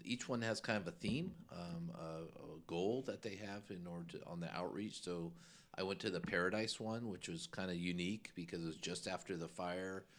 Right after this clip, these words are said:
and we were dealing with people who lost everything. And so it was, um, it was sad, but also enriching because we were helping people. And so, uh, at one point we were able to do, it was during Easter week, and, uh, we did the Stations of the Cross for them.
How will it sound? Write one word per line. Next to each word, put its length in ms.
and 160
we 120
were 160
dealing 380
with 180
people 300
who 240
lost 360
everything. 600
And 140
so 300
it 120
was, 300
um, 360
it 100
was 180
sad, 580
but 220
also 320
enriching 520
because 300
we 60
were 100
helping 320
people. 400
And 360
so, 560
uh, 80
at 180
one 180
point 360
we 100
were 80
able 200
to 200
do, 540
it 40
was 120
during 340
Easter 340
week, 420
and, 220
uh, 160
we 140
did 180
the 80
Stations 560
of 80
the 80
Cross 320
for 140
them. 420